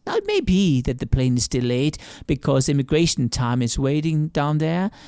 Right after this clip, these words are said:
but then the pilot will say, "Listen, it's a long waiting time on ground.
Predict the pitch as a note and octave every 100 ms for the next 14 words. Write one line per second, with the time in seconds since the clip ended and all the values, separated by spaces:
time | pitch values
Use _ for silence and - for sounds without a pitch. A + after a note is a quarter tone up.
0 | - - G#3 G#3 G#3 G#3 - - F#3 G#3+
1 | A#3+ F#3+ D#3+ C3+ D#3 C#3+ F3 - B2+ D3
2 | - - - E3 D#3+ D3+ D3 E3 D#3+ D3
3 | D3+ D#3 - D3+ D3+ D#3 D3 D3+ D3+ F3
4 | F#3+